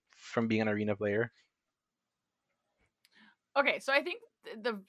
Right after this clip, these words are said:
Speaker 2: first thing that's very different that you need to, that we need to address and get off the, like, get in the front end, there is not a consistently easy way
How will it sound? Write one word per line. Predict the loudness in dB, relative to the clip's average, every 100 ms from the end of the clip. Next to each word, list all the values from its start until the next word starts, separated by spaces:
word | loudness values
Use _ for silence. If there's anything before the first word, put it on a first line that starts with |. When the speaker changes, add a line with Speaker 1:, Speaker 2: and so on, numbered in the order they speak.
| _
Speaker 2:
first | -2 -2 -4
thing | -6
that's | -6 -6 -4
very | 0 0
different | -2 -6 -8 -6
that | -8
you | -6 -6
need | -10
to, | -8 -8 -10 _ _ _ _ -2
that | 2 2
we | 0
need | -6
to | -6
address | -4 -2 -4
and | -8 -12 -14 -20 _
get | -6
off | -6 -6
the, | -10 -12 _ _ _ _ _ _ _ _ -14
like, | -12
get | -8 -8
in |
the | -8
front | -6 -6
end, | -4 -6 -10 -20 -20 _ _ _ -10
there | 0 2
is | 2 -2 -2
not | 0 4 6 8 6 2 -8 -16 -20 _ _ _ _ _ _ -20 _ _ _ 4
a | 6 6
consistently | 2 0 0 -4 -2 -2 -2 -2 -2 -2 -2 -2
easy | -2 0 0 0
way | 2 2 2 0 -4